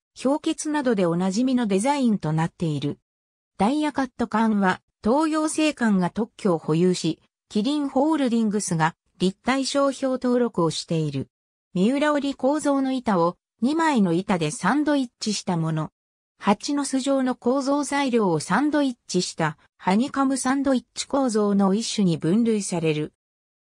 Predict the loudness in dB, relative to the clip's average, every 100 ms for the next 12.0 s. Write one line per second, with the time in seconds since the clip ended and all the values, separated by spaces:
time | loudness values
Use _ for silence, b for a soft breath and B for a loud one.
0 | _ _ -2 0 0 0 -2 -2 -2 -2
1 | -2 -2 -4 -8 -8 -2 0 0 0 0
2 | 2 2 2 2 0 2 0 -4 _ _
3 | -2 -2 0 -2 0 -4 -2 -4 -4 -8
4 | -4 -2 0 0 0 0 -2 -2 -4 -2
5 | -4 -2 0 2 2 2 2 -2 -6 -10
6 | -12 -6 -4 -4 -2 0 2 2 0 _
7 | _ -2 2 2 0 0 2 0 0 0
8 | 2 2 0 -2 -4 0 0 2 0 0
9 | -2 -8 _ -8 -2 0 0 0 -4 -4
10 | -4 -4 -4 -4 -4 -2 -6 -6 _ -4
11 | -2 -2 0 2 2 2 2 0 0 -2